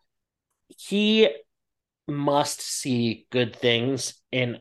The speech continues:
Action Andretti, and A E W must as well, because if they're gonna have Chris Jericho lose to him,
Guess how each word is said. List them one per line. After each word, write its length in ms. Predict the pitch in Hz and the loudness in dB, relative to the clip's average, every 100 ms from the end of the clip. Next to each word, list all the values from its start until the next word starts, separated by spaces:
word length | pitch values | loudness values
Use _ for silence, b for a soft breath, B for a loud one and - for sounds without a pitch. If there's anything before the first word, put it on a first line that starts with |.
| - | -2
Action 360 | 120 117 131 | -2 0 -2
Andretti, 600 | 120 113 110 107 117 117 | -2 -2 0 0 0 0
and 100 | 117 | -4
A 120 | - | -2
E 160 | 131 131 | 2 2
W 320 | 123 117 113 | 2 2 0
must 360 | 113 110 110 - | 2 0 0 -6
as 100 | 95 | -6
well, 240 | 104 104 | 2 2
because 300 | 104 104 110 | 2 -6 -8
if 120 | 113 | -8
they're 140 | - 113 | -6 -4
gonna 180 | 120 113 | -2 0
have 400 | 127 120 104 - _ _ _ _ _ _ - - | 2 2 0 -6 _ _ _ _ _ _ -20 -20
Chris 240 | - 156 - | -4 -4 -2
Jericho 400 | 139 131 123 120 | -4 -4 -4 -6
lose 440 | 101 104 117 117 | -6 -6 -6 -6
to 100 | - | -8
him, 380 | 104 110 117 123 | -2 0 0 -4